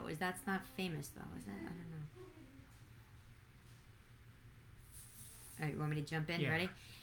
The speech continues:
Speaker 1: A C D C.
Speaker 2: Well
Speaker 1: Dan, they have their A C D C wines. Dan Aykroyd,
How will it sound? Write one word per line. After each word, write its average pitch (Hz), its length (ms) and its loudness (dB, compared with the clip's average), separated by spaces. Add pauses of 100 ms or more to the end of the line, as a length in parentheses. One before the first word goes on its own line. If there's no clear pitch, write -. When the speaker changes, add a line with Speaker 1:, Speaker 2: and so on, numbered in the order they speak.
(160)
Speaker 1:
A 226 140 12
C 269 220 10
D 226 200 12
C. 226 360 10 (500)
Speaker 2:
Well 127 120 -4 (240)
Speaker 1:
Dan, 220 360 12 (220)
they 220 160 12
have 208 280 12
their 196 240 12
A 190 100 12
C 202 160 8
D 202 160 8
C 202 140 6
wines. 170 380 8
Dan 196 240 12
Aykroyd, 175 540 10